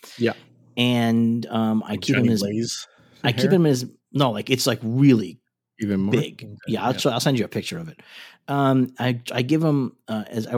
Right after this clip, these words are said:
Speaker 2: have him wear as much pink as I can get him in.
Speaker 1: Yep.
Speaker 2: Like, bright hot pink, 'cause there's, like, a lot of options for, like, you can really change the colors of your clothes
Speaker 1: Well, like,
Speaker 2: pr-, on a
Speaker 1: I
Speaker 2: pretty
Speaker 1: keep buying
Speaker 2: micro
Speaker 1: all the
Speaker 2: level.
Speaker 1: clothes, and I have it set so that everybody wears different clothes every day.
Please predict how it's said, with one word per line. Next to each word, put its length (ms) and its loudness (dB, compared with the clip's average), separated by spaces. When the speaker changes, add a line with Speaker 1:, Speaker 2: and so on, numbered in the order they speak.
Speaker 2:
have 180 0
him 60 2
wear 80 4
as 80 0
much 240 -4
pink 220 -2
as 80 -4
I 80 -2
can 100 0
get 140 0
him 100 0
in. 160 -2
Speaker 1:
Yep. 200 0
Speaker 2:
Like, 220 -4
bright 360 0
hot 300 -2
pink, 240 -2
'cause 120 0
there's, 120 0
like, 60 -4
a 40 4
lot 180 2
of 60 -2
options 340 0
for, 120 -6
like, 160 -6
you 60 -2
can 180 4
really 380 2
change 300 2
the 80 -4
colors 300 0
of 60 -2
your 80 0
clothes 360 -2
Speaker 1:
Well, 100 4
like, 120 2
Speaker 2:
pr-, 60 -2
on 80 -4
a 40 0
Speaker 1:
I 60 2
Speaker 2:
pretty 160 0
Speaker 1:
keep 80 2
buying 140 2
Speaker 2:
micro 160 4
Speaker 1:
all 60 -2
the 80 -4
Speaker 2:
level. 200 -2
Speaker 1:
clothes, 160 -12
and 220 -8
I 40 -6
have 160 -2
it 80 -10
set 200 -2
so 100 -8
that 120 -2
everybody 300 -2
wears 260 -4
different 280 -6
clothes 320 -6
every 200 -2
day. 260 -4